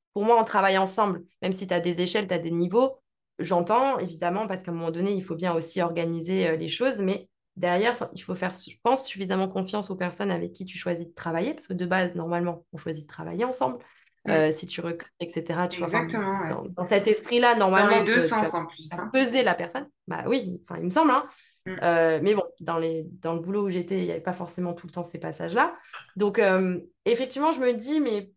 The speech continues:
Speaker 1: pourquoi, tu vois, on, on est tous obligés de se mettre dans des, dans des cases, dans des façons de travailler, alors que on peut s'enrichir les uns des autres. Moi, tu vois, des gens qui étaient hyper structurés, ça me fascinait,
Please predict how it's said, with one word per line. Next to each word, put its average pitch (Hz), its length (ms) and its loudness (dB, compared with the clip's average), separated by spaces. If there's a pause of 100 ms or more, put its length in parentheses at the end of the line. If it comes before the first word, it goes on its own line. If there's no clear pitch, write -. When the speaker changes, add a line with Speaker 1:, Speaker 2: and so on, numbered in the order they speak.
(280)
Speaker 1:
pourquoi, 262 540 0
tu - 160 -16
vois, 240 260 0 (140)
on, 196 140 -4
on - 20 -4
est 202 140 -4
tous 277 200 -6
obligés 226 300 -2
de 208 140 -6
se 190 160 -10
mettre 220 160 -2
dans 185 180 0
des, 175 320 -2
dans 170 160 0
des 175 180 -2
cases, 240 360 4
dans 185 120 -2
des 175 100 -2
façons 196 320 -2
de 220 40 -6
travailler, 190 480 0
alors 196 340 -4
que 233 240 0 (300)
on 185 80 -6
peut 202 120 -6
s'enrichir 196 520 0
les 196 140 -4
uns 185 120 0
des 180 160 -4
autres. 254 220 -2
Moi, 220 160 2
tu 226 160 -10
vois, 208 120 -4
des 185 120 -4
gens 208 160 -6
qui 190 80 -6
étaient 175 160 -6
hyper 185 220 -4
structurés, 196 420 -2
ça 214 140 0
me 170 60 0
fascinait, 202 540 0